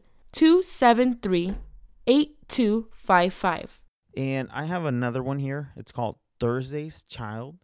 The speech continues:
Speaker 2: which is for bullying, eating disorder, self-injury,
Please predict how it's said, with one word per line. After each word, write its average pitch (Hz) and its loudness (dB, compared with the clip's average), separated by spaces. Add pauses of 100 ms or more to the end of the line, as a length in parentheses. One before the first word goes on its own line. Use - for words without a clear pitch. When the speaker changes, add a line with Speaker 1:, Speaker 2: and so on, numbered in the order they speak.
(260)
Speaker 2:
which 117 -10
is 123 -8
for 110 -6 (300)
bullying, 139 -2 (400)
eating 131 2
disorder, 123 -4 (100)
self-injury, 117 -6